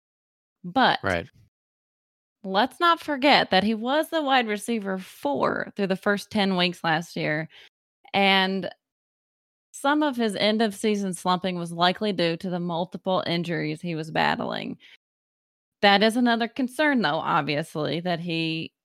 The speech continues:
Speaker 1: had
Speaker 2: Mm-hmm.
Speaker 1: those injuries. And he's the type of guy, it seems like, that gets minor injuries that aren't really enough to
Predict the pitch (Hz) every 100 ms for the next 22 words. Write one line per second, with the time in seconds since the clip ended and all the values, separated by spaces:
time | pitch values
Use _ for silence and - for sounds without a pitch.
0 | _ 190 196 196 208 196 185 175 170 170
1 | 170 - 180 202 220 247 294 277 285 240
2 | 233 214 214 208 196 214 208 196 196 190
3 | 190 165 - 196 190 - - 180 190 208
4 | 240 254 247 - 214 196 190 185 180 175
5 | 165 170 175 - 202 202 190 196 185 185
6 | - - 180 170 170